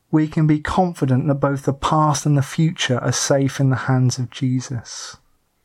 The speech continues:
Revelation starts and ends with the triumphant Lamb of God. We know where everything is headed now, the kingdom of Christ coming to earth. There is a saying,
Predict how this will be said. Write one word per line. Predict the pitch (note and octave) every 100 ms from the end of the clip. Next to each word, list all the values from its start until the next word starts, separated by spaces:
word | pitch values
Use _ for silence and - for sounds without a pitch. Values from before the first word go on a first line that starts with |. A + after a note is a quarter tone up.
| _ _ _ _ - - -
Revelation | D#3+ E3 E3+ E3 D#3 C#3+
starts | C3+ - D#3 D#3+ - -
and | D3+ -
ends | D#3+ D#3+ D#3+
with | D3+ C#3+
the | C3+
triumphant | - D3+ D3+ E3 - - D#3+ F3+
Lamb | D#3 D#3+ D#3 D#3
of | C#3 C3+
God. | E3 D3+ B2 A2+ - _ _ _ _ _ - -
We | D#3+ E3
know | E3+ F#3 G3+
where | F#3 F3+
everything | E3+ E3+ E3+ F3 E3
is | D#3+
headed | F#3 F#3 F3+
now, | D3 B2+ B2 A2 - - - _ _ _
the | D#3
kingdom | D3 - F#3 F3+
of | F3 D#3+
Christ | - D3 B2 - - - - _ _
coming | - D#3 D#3+ D#3
to | D3+ -
earth. | B2+ A2+ - - - _ _ _ _ _ _ _ _ _ _ - _ - -
There | E3
is | F3 D#3+
a |
saying, | D#3+ F#3+ E3+ C3+ A#2